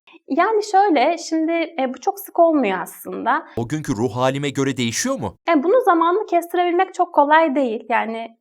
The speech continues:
Speaker 1: belki bugün iki defa geçirebilirsiniz, belki yarın da geçirebilirsiniz. Ama tamamen kişiden kişiye göre değişen, e, bir durum. O yüzden atakları çok fazla değil ama kişiden kişiye göre de değişebilir.
Speaker 2: Tedavisi nasıl bunun?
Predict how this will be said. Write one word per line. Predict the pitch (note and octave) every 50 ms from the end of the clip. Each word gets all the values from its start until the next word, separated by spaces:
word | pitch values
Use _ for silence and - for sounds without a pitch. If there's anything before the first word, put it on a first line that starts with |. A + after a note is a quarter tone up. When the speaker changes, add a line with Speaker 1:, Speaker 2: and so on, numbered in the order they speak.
| _
Speaker 1:
belki | - C4 B3 B3 B3 C#4 B3
bugün | A#3+ B3+ A#3+ B3+ C4 C4
iki | B3+ - B3 - C4+ B3
defa | C4+ C4 C4 C4+ C4
geçirebilirsiniz, | B3+ A#3+ A#3+ B3 - - G#3+ G3+ G3+ F#3+ F#3+ G3 - - G3+ G3 F#3+ - -
belki | A3 G#3+ G#3+ G#3+ - A#3+
yarın | A#3 A3+ A3+ A#3 A#3+ B3+ C4
da | B3
geçirebilirsiniz. | A3 G3+ F#3+ G3 - - F#3 F3 F3 F3 E3+ D#3+ E3+ - - - - D4+ G4+ - - - - - - -
Ama | - E4 F4 F#4
tamamen | F4 G4 F#4+ G4 G4 F4 E4+ F4 F4
kişiden | - - - - F4 F4+ F4
kişiye | - - - D#4+ E4
göre | D4 D4+ C#4+ C4+ C4+ C4+
değişen, | B3+ A#3+ A3+ A3 - - G#3+ G#3 A3+ - - _ _ -
e, | G#3 G#3 G3+ G#3 G#3 G#3 G3+ G3+ G3+ G#3 G#3 - -
bir | A3+ A3+
durum. | - G#3 G3+ A#3 D4 - - - - - - _
O | E4+ F#4
yüzden | F4+ E4+ C#4+ B3 B3 - - D4+ - - -
atakları | - C4 - D#4+ D4+ D4+ - D#4+ F4 E4+
çok | - F4 E4+ F4
fazla | - D4+ C#4+ C#4+ C#4+ D#4+ D#4 D4+ D#4 D#4
değil | - D#4 D4+ C4 B3 - - - - _ _ -
ama | C#4 C4+ B3+ B3+
kişiden | - - - - D4+ D4 C#4
kişiye | C#4+ - - A#3 G3+ G3
göre | G3 G3 G3 G#3
de | C#4+ D4
değişebilir. | C4 A#3+ G3+ G3+ - D4+ C#4 - - - - - - _ _ _ _ _ _ _ _ -
Speaker 2:
Tedavisi | B2+ A#2 D3 F#3+ G3+ A3 A3+ A#3 - - C4+
nasıl | B3 G#3 - - C3+ A2+ E2+
bunun? | G2 F2+ F#2 A2